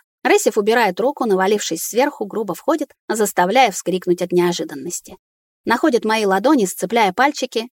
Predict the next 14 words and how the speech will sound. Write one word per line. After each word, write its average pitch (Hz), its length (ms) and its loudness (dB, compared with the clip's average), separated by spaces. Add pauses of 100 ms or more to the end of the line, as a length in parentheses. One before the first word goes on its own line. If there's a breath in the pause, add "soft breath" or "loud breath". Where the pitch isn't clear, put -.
и 311 120 4
начинает 214 520 0
сумасшедшие 180 720 0
приятные 180 520 2
движения, 202 540 -2
пробирающие 175 680 -4
до 165 100 -4
самых 220 360 -4
кончиков 180 520 -4
волос 220 340 -2 (180)
от 214 180 0
ощущения 180 640 0
правильности 165 600 -6
момента. 165 540 -8